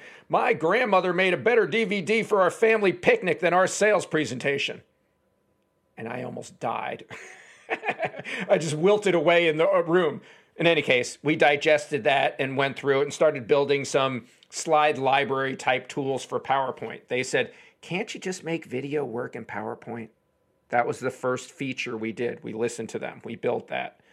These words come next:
And it was P P T Share. And then when responsive programming came for devices,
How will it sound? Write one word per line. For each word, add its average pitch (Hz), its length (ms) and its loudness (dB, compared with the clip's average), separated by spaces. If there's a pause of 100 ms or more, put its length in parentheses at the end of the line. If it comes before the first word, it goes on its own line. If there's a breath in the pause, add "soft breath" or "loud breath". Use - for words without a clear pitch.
(220 soft breath)
And 117 120 -4
it 110 40 0
was 107 100 -4
P 131 160 -6
P 123 140 -8
T 120 180 -6
Share. - 400 -6 (540)
And 123 200 -2
then 156 360 2
when 127 180 -4
responsive 143 680 -4
programming 135 580 0
came 127 320 -4
for 123 120 -6
devices, 135 760 -2